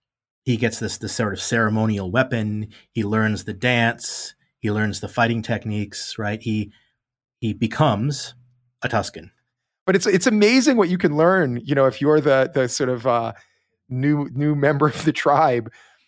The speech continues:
Speaker 2: and you have a, a, you know, a quick montage, you'd be like, "Yeah, you can learn how to fight like a warrior better than any of our members of our tribe, and you can m-, make our weapons and"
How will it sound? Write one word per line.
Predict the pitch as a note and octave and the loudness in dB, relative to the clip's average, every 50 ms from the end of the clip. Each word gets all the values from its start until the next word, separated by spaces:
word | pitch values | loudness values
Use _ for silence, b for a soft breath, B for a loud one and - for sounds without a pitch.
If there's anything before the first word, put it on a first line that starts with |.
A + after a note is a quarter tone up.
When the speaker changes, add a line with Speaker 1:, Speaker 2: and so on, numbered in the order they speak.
| b _ _ | b _ _
Speaker 2:
and | C#3 C#3 C3 | -2 0 2
you | C3+ C#3+ | 2 2
have | C#3 C3 | 2 2
a, | C3+ C3+ - | 0 -2 -2
a, | C#3 B2+ B2 B2 B2 | 0 0 0 -2 -2
you | - C#3 | -4 -2
know, | C3 A#2+ | -2 0
a | A#2+ | 0
quick | - - D#3+ - - | 0 -2 -2 0 0
montage, | C#3+ C#3+ D#3 F3 - B2+ A#2 A#2 A2 | 2 2 2 0 0 0 0 -2 -2
you'd | A#2+ F#2+ | -4 -6
be | B2+ | -6
like, | B2 C3 - | -6 -6 -6
"Yeah, | - D5 - | -6 -4 -4
you | - C#3+ D#3 | -2 0 0
can | D#3 G3+ C#3+ B2+ | 0 0 -2 0
learn | A#2+ D#3 D3 C3+ | 0 0 0 2
how | C#3+ C3+ | 0 -2
to | A#2 | 0
fight | - D#3+ C#3+ A#2+ | 0 0 0 0
like | B2+ A#2+ - | -2 -4 -4
a | A#2+ | -2
warrior | C3+ F3 A3 A#3+ A#3+ A3+ E3+ | 2 2 2 4 4 2 2
better | - - C#3+ C#3 D#3+ D#3 | 2 2 2 2 2 0
than | C#3+ C#3+ C3+ | 0 0 -2
any | C#3+ C#3+ C#3 | -2 -2 -4
of | C#3 B2 C3 | -4 -2 0
our | B2+ B2 B2+ C3 B2+ b b b b b b _ _ - - - | 2 2 2 0 0 b b b b b b _ _ -14 -10 -4
members | C#3 D3 D3+ D3 D3 C#3 | -2 -2 -2 -2 -4 -2
of | D3 C#3 | -2 -2
our | D3 | 0
tribe, | - - F3 E3+ F3 E3 - - - | 0 2 2 2 2 0 -2 -6 -6
and | C4 C#4+ D4 A#3+ G3+ G3 F3+ b b b b D#3 | -4 0 2 2 2 2 0 b b b b -4
you | E3+ | -2
can | - D#3 B2+ - | -2 -2 -2 -4
m-, | - _ - | -6 _ -8
make | C#3 C#3 C#3 C#3 - | -4 -2 -2 -2 0
our | A#2 B2 | -2 0
weapons | C3 F3+ G#3 G#3 - G3 F#3+ F#3+ F#3 F3 - - - | 2 2 2 2 2 0 0 0 0 -2 -2 -4 -4
and" | D3 D3+ C#3+ C#3+ C#3 C#3 C#3 C3 C3 C3 B2 - | -2 -2 0 0 0 -2 -2 -4 -6 -6 -8 -10